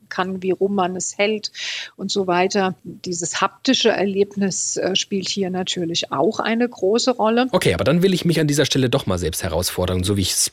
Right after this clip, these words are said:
Speaker 2: bislang, also mit allen anderen Buchfans hier getan habe. Ist für dieses Lesen, Lernen im Kindesalter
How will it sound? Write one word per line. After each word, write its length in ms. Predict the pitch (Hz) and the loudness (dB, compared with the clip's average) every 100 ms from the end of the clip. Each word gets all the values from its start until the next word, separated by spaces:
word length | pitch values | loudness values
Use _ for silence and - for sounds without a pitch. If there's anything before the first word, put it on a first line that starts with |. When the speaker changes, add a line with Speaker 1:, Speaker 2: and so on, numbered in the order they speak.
| _ | _
Speaker 2:
bislang, 480 | 104 110 104 95 - - | -2 2 2 0 -4 -8
also 200 | - 95 | -4 -2
mit 240 | 87 98 - | -2 -4 -2
allen 180 | 104 92 | -2 0
anderen 340 | - 113 95 | 0 0 -2
Buchfans 440 | 92 90 - 92 | -4 -4 -2 0
hier 80 | - | 0
getan 280 | 92 92 90 | -2 -2 -2
habe. 120 | 85 - - - - - - | -4 -6 -16 -16 -18 -20 -4
Ist 280 | 180 202 - | 0 2 2
für 100 | 233 | 2
dieses 460 | 175 170 175 165 143 | 2 2 2 2 4
Lesen, 340 | 151 151 143 | 4 4 4
Lernen 420 | 113 101 92 80 | 2 2 0 -2
im 160 | 87 131 | -4 -2
Kindesalter 800 | - 143 101 - - - 53 | 2 2 2 -2 -6 -6 -6